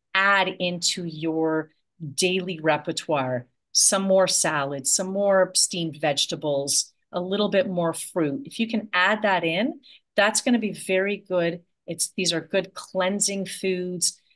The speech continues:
Um, I, I didn't work all of my way down, but if we go down further, eliminating is really important. And so what you eat that's fibrous and, and roughage, that's gonna help move things through and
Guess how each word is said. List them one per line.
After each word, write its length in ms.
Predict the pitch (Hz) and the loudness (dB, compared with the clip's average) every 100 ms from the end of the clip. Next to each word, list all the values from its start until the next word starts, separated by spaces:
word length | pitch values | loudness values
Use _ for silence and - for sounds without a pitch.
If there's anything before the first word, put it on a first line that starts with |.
| _ - | _ -2
Um, 540 | 175 160 156 156 156 _ - - - | 2 2 0 -2 -6 _ -20 -20 -6
I, 220 | 170 165 - | 0 0 2
I 80 | 185 | 2
didn't 300 | 233 247 180 | 2 0 0
work 240 | 196 196 | 0 4
all 220 | 185 185 | 6 6
of 80 | 185 | 4
my 100 | 170 | 0
way 220 | 165 170 | 0 -2
down, 300 | 170 180 175 | 2 2 2
but 100 | 170 | -2
if 120 | 165 | -4
we 60 | 202 | -4
go 340 | 196 196 190 - - | 2 2 2 -2 2
down 320 | 190 190 185 | 4 2 0
further, 520 | - 185 185 170 165 | 0 2 4 2 0
eliminating 800 | 185 190 208 214 208 185 175 180 | -2 -2 -2 -2 -2 -4 -4 -4
is 200 | 180 - | -4 -4
really 280 | 185 196 196 | -6 -10 -6
important. 800 | 190 180 185 185 185 190 202 - - - - _ - | -6 0 2 2 2 0 0 -2 -4 -20 -20 _ -4
And 200 | 175 170 | -2 0
so 240 | - 175 | 2 0
what 320 | 160 180 - | 2 2 0
you 200 | 190 180 - | -6 -10 -10
eat 360 | 185 175 - - | -10 -4 -4 -2
that's 280 | 151 - | -2 0
fibrous 840 | - - 175 175 175 180 170 - - - | -2 2 2 2 2 0 0 0 0 -2
and, 320 | 156 147 147 - _ | -6 -6 -8 -12 _
and 340 | 160 147 143 143 - _ _ - | -6 -4 -6 -10 -16 _ _ -6
roughage, 760 | 165 180 - 180 165 160 - _ - | 0 0 2 2 2 0 -4 _ -6
that's 180 | 170 - | -4 -2
gonna 200 | 170 160 | -4 -4
help 400 | - 180 226 - _ _ 175 | 0 2 2 0 _ _ -6
move 300 | 170 185 180 | -4 -4 -6
things 300 | 185 170 - | -4 -2 -2
through 460 | - 185 185 185 - | -4 -6 -4 -4 -6
and 180 | 165 | -8